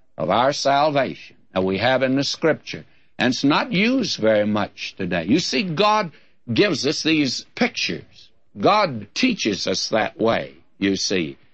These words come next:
All of these things happened unto them for examples unto us. And this is a real picture. Now, there's come out from God, as we've seen, a decree. "The soul that sinneth,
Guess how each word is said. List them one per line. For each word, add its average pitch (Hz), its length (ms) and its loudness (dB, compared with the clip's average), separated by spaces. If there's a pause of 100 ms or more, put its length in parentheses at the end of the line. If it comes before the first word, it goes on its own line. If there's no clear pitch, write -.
(100)
All 220 260 4
of 156 100 0
these 175 300 -2
things 135 400 0
happened 127 500 -2
unto 110 280 0
them 180 280 0
for 143 120 0
examples 117 840 -2
unto 135 240 2
us. 139 280 2 (300)
And 113 160 2
this 220 180 0
is 107 160 -2
a 107 80 2
real 143 340 2
picture. - 500 -4 (260)
Now, 135 200 2
there's 113 180 0
come 123 260 -2
out 123 260 0
from 117 220 0
God, 139 360 2
as 117 160 -6
we've 127 280 0
seen, 175 360 0
a 170 60 2
decree. 147 640 -2 (640)
"The 92 120 -6
soul 165 500 2
that 110 160 -2
sinneth, 156 480 -2